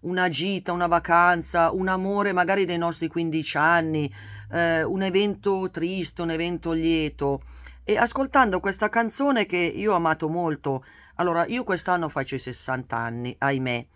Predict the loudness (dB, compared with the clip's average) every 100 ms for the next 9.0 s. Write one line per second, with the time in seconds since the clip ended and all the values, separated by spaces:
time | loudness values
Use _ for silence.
0 | _ -20 -20 -20 _ -8 -8 -4 -2 0
1 | 2 2 2 -2 -6 -6 -6 -10 -2 2
2 | 2 2 -4 -6 -4 2 4 4 0 _
3 | _ _ _ -2 2 2 0 -4 -2 -2
4 | 0 0 0 2 2 0 -4 -4 -2 -2
5 | -4 -6 -6 -2 -2 -4 -6 -2 0 0
6 | 4 4 4 2 -2 -6 -12 -20 _ 0
7 | 0 0 -2 -2 -2 -2 0 -2 -4 -6
8 | -4 -4 -4 -4 -6 -6 -4 -4 -2